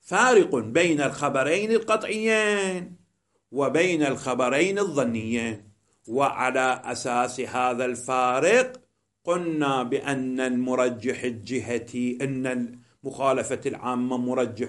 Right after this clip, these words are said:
جهتي ولا يرجع إلى المرجح الصدوري، وهذا بخلافه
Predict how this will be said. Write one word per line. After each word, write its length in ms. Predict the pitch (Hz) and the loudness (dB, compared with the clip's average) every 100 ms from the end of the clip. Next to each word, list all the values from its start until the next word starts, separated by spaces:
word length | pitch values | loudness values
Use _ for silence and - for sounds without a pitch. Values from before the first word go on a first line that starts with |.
| 123 | -6
جهتي 640 | 120 110 123 120 117 123 | -6 -4 -6 -6 -6 -6
ولا 380 | 117 123 127 120 | -2 0 0 0
يرجع 480 | 120 113 107 120 113 | 0 -2 -2 -4 -2
إلى 260 | 117 120 | -4 -4
المرجح 560 | 113 113 113 110 107 - | -4 -2 -4 -4 -6 -8
الصدوري، 720 | 110 - 107 110 110 110 107 107 _ _ _ _ | -10 -8 -4 -4 -2 -4 -6 -14 _ _ _ _
وهذا 480 | 113 104 117 117 160 | -6 -2 -2 2 2
بخلافه 1200 | 123 123 214 190 143 127 - 120 117 131 135 | 2 4 4 4 2 2 0 -6 -4 -4 -4